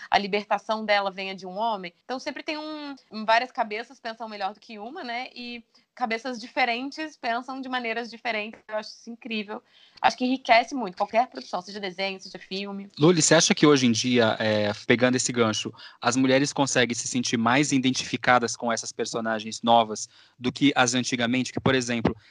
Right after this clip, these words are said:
Speaker 2: tanto a Carmen quanto a She-Ra, das versões antigas, elas eram mais mulheres mais velhas, vamos dizer assim. E dessa vez o Netflix tentou trazer, acredito, a Netflix tentou trazer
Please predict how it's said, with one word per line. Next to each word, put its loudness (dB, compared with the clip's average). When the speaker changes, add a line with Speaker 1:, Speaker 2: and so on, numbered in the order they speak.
Speaker 2:
tanto 2
a 6
Carmen 0
quanto -8
a -6
She-Ra, -8
das 2
versões -2
antigas, -4
elas 0
eram -2
mais -4
mulheres -2
mais -6
velhas, -2
vamos -14
dizer -10
assim. -8
E 0
dessa 4
vez 2
o -2
Netflix -4
tentou 2
trazer, 2
acredito, -2
a 6
Netflix -2
tentou -4
trazer 0